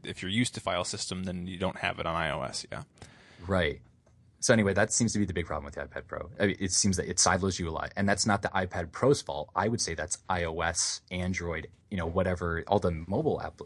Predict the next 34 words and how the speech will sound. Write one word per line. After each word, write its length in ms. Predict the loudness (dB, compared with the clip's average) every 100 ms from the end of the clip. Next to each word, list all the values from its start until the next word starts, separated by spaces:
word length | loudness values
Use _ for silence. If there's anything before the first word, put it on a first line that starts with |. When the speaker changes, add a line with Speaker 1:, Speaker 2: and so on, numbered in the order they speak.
| -6
Speaker 2:
these 200 | -2 2
mobile 360 | 2 2 2
Speaker 1:
Right. 200 | 2 0
Speaker 2:
ecosystems, 760 | -2 -2 -2 -2 -6 -6 -8 -4
they're 180 | 0 2
very 280 | 2 2 2
silo-ish. 720 | 2 2 2 0 -4 -4 -4
Speaker 1:
'Cause 180 | -6 -4
you, 140 | -4 -2
you 120 | -2
stop, 360 | 0 2 0 -2
it, 220 | -10 -10 -8
it's 220 | -10 -8
teaching 360 | 0 0 0 -2
us 80 | -2
to 100 | -4
think 320 | -2 -4 -2
not 260 | 0 2 2
in 280 | 0 -4 -10 -16 _ _
folders, 680 | -6 0 2 4 2 0 -2 -2
under 200 | 0 0
folders, 400 | 0 0 0 -2
under 160 | -4 -4
folders, 580 | -2 -2 -2 -2 -4 -6
which 160 | -2 0
is 120 | 0
really 180 | 0 0
all 120 | -2
just 220 | -2 -4
bits 220 | -4 -4
and 100 | -4
bytes 320 | -2 -4 -4 -8
on 220 | -8 -10 _ -14 -2
Speaker 2:
Yeah. 220 | -2